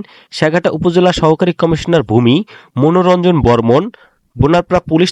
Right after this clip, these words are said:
তদন্ত কেন্দ্রের ইনচার্জ পবিত্র কুমার, উপজেলা প্রকৌশলী নয়ন কুমার রায়, বীর মুক্তিযোদ্ধা আজহার আলী উপস্থিত ছিলেন। বীর মুক্তিযোদ্ধা আজহারুল ইসলাম গত শনিবার সাতাশে এপ্রিল চিকিৎসাধীন অবস্থায়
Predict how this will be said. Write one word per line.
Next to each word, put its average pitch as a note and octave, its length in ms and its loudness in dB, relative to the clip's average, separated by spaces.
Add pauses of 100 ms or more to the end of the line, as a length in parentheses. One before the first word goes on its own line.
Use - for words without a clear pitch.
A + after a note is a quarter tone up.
তদন্ত F3 320 0
কেন্দ্রের F3 480 0
ইনচার্জ C3+ 500 0 (380)
পবিত্র F3 420 0
কুমার, B2 360 0 (400)
উপজেলা F3 340 0
প্রকৌশলী F3+ 540 -2
নয়ন C#3 280 2
কুমার D3 360 -2
রায়, B2+ 220 2 (380)
বীর E3 260 0
মুক্তিযোদ্ধা E3+ 580 -4 (100)
আজহার C#3 380 0
আলী F3 180 2
উপস্থিত D3+ 460 -4
ছিলেন। G#2 320 -2 (1080)
বীর E3+ 200 2
মুক্তিযোদ্ধা F#3 500 -2
আজহারুল D3 500 0
ইসলাম B2+ 340 0 (360)
গত D3 180 -2
শনিবার F#3 460 0
সাতাশে D#3+ 380 -4
এপ্রিল C3 420 0 (340)
চিকিৎসাধীন F#3 520 -2
অবস্থায় B2+ 580 0